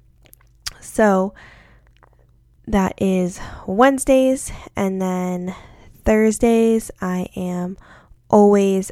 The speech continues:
at my associateship job. So again, that is the schedule just like a Tuesday.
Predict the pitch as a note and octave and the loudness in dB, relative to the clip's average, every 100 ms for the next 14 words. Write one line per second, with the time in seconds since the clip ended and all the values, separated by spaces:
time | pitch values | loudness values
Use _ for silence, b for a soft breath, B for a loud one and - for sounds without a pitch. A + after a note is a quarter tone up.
0 | - G3 F3+ - _ F#3+ F3 F3 F#3 - | -8 -6 -6 -8 _ -8 -6 -6 -6 -8
1 | - F3+ - A3 - C4+ D4 D#4 F#4 - | -8 -6 -6 -6 -6 -4 -2 -2 -4 -14
2 | B B B B - - G3 F3+ F#3+ A3+ | B B B B -18 -4 -2 -2 -4 -2
3 | A3 A3 - G3 F#3+ F#3 F#3+ - G#3 G3 | -2 -2 -6 -6 -4 -4 -6 -6 -4 -4
4 | F#3+ - - F#3+ F#3 F3+ F3 - F3+ F#3 | -6 -10 -18 -10 -6 -6 -6 -6 -4 -4
5 | F3+ F3+ - F#3+ - F3+ E3+ G#3 G#3 A#3+ | -4 -6 -10 -10 -8 -6 -2 0 0 0
6 | - | -8